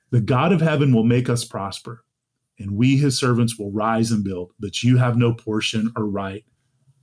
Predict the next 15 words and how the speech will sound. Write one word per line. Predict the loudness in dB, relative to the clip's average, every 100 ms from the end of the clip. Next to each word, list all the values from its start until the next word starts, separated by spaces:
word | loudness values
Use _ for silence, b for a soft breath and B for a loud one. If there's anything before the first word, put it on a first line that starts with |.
| _
or | -14
claim | -6 0 2 2 0 -6 -6
in | -4 -2
Jerusalem," | 0 0 0 -2 -4 -6 -8 _ -20 _ _ _
right? | -8 -8 -10 B B B B B
And | -2 2
so | 2
he | 2 2
just | 2 2
goes | 0 0
right | 0 2 2 2 0 0
back | 0 0 -2
to | -2
the | 0
vision. | 2 0 -2